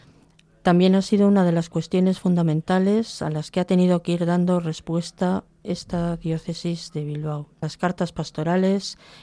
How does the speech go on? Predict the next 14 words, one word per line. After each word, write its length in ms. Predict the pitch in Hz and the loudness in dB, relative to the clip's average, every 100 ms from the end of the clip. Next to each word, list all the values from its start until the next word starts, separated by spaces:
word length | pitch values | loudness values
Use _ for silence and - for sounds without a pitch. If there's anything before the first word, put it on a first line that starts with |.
| - | -2
y 100 | 185 | 0
las 180 | 165 | 0
comisiones 580 | - 151 156 190 190 180 | 0 -2 0 2 2 2
de 100 | 160 | 0
paz 240 | - 180 185 | -2 -2 0
y 60 | |
reconciliación 1040 | 170 165 160 - 156 151 - 190 202 240 269 - - - | -2 -4 -6 -6 -8 -8 -4 -2 0 -2 -6 -20 -20 -6
han 140 | 180 | -4
tenido 300 | 180 180 185 | 0 2 4
una 140 | 190 165 | 4 4
labor 340 | 151 156 185 | 2 2 0
fundamental 880 | - 170 170 156 151 160 185 190 233 _ _ _ - _ _ | 0 0 0 0 -2 0 0 0 -4 _ _ _ -20 _ _
y 300 | - 208 233 _ | -4 -2 -4 _
también 480 | - 165 165 170 175 | -4 -2 0 0 -2